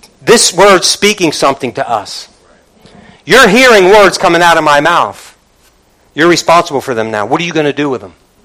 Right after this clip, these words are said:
Because the words that I'm speaking, I'm speaking to you right from the Word of God.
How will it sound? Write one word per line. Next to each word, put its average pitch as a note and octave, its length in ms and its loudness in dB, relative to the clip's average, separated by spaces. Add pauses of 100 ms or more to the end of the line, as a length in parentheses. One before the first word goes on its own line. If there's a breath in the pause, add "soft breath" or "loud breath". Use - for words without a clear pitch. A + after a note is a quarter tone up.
(1120 soft breath)
Because F3+ 320 0
the E3+ 80 2
words A#3+ 280 2
that A3 140 2
I'm G#3 60 0
speaking, F3+ 480 -4
I'm F3+ 100 0
speaking E3 420 -6
to E3+ 100 -10
you E3 100 -4
right E3 140 0
from D#3 140 -6
the D3+ 80 -4
Word D#3 180 -2
of D3 80 -10
God. F3+ 280 -8